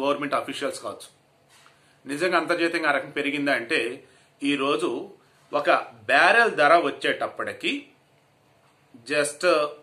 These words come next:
మనకు అందుతున్న అప్‌డేట్ ప్రకారం యాభై రెండు పాయింట్ రెండు నాలుగు డాలర్లు ఒక బ్యారెల్ కాస్ట్.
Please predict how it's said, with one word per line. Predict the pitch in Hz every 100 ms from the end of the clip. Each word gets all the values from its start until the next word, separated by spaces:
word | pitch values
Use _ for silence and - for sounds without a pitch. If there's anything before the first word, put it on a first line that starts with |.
| 131
మనకు | 139 170 165
అందుతున్న | 156 151 131
అప్‌డేట్ | 107 131 135
ప్రకారం | 113 - 107 147 277 - _ _ _ _ _ _ _ _ _ _ - - -
యాభై | 110 139 196 233 233 240
రెండు | 190 170 185 202 226 226
పాయింట్ | 190 190 190 139
రెండు | 151 180 185 185
నాలుగు | 165 156 151
డాలర్లు | 143 127 139 156 165 135 - _
ఒక | 135 143
బ్యారెల్ | - 139 143 170 175
కాస్ట్. | 147 110 - -